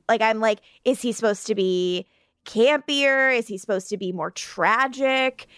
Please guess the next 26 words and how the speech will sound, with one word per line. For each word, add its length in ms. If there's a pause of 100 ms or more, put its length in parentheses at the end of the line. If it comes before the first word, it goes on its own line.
(200)
Is 200
he 160
supposed 520
to 80
be, 600 (180)
like, 340 (1300)
I 100
don't 160
know, 320
like, 240
deeply 380
charismatic? 640
Is 80
he, 80 (140)
am 120
I 80
supposed 200
to 60
be 100
afraid 840
when 160
he's 220
on 200
screen?" 340
Like, 180
I, 400